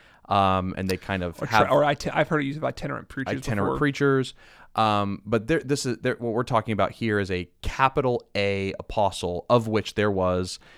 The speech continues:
Speaker 1: a limited amount, <laughs> and they lived during a certain period of time and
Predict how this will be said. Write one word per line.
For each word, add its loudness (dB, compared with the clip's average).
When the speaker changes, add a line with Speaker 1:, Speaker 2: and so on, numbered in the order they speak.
Speaker 1:
a -4
limited 2
amount, 0
<laughs> -20
and 2
they 2
lived 2
during 0
a -2
certain -2
period 0
of -4
time -2
and 0